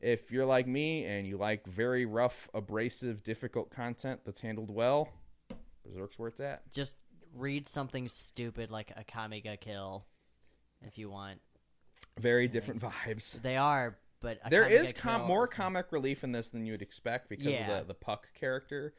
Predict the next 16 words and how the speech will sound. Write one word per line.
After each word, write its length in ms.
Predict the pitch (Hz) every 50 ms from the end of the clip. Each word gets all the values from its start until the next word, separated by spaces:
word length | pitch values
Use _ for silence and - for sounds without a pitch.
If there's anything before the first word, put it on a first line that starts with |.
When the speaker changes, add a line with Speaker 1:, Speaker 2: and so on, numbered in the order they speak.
| - - - _ _ - -
Speaker 1:
who 120 | - 143
is 200 | 120 135 151 147
fun 400 | - - - 123 127 127 131 131
and 180 | 107 104 107 101
funny 360 | - - 104 107 113 113 113
and 80 | 107 98
is 100 | 95 101
even 140 | 110 104 95
drawn 420 | 87 92 90 90 95 95 98 104 101
in 120 | 95 110
a 40 | 110
goofy 340 | 104 104 110 110 - - 117
way. 440 | 113 113 113 110 110 117 120 123 - _ _ _ _ _ _ _ _ _ _ _ _ -
And 180 | 87 101 123 127
he's 240 | 151 160 156 147 196
almost, 400 | 208 208 180 160 147 - -